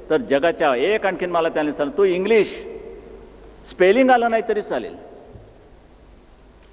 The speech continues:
लिहिता आलं नाही तरी चालेल, पण उत्तम इंग्लिश बोल, उत्तम इंग्लिश." आज तो अभ्यास मी केला आणि मी आज उत्तम इंग्लिश बोलू शकतो कुठच्याही प्रोफेसरपेक्षा. स्वतःचं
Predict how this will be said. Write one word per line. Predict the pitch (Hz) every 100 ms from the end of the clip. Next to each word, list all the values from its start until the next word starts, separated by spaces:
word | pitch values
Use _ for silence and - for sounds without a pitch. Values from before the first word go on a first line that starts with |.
| - -
लिहिता | 254 311 392 233
आलं | 233 247
नाही | 247 240
तरी | 233
चालेल, | 220 190 160
पण | 175
उत्तम | 170 196 - 277 247
इंग्लिश | 233 233 185
बोल, | 190 185 -
उत्तम | - - 240
इंग्लिश." | 175 180 190 - - - - - - - - - - - - - - - - - - - 127
आज | 139 -
तो | 165
अभ्यास | 131 139 135 -
मी | 131
केला | 135 131 113
आणि | 107 123
मी | 127
आज | 123 -
उत्तम | 147 - 190 156
इंग्लिश | 139 139
बोलू | 113 127 135
शकतो | - - 165
कुठच्याही | 156 131 147
प्रोफेसरपेक्षा. | 139 135 131 123 120 120 - - 120 - - - - - - - - - - - - - - - - - - - - - - -
स्वतःचं | 147 190 190 180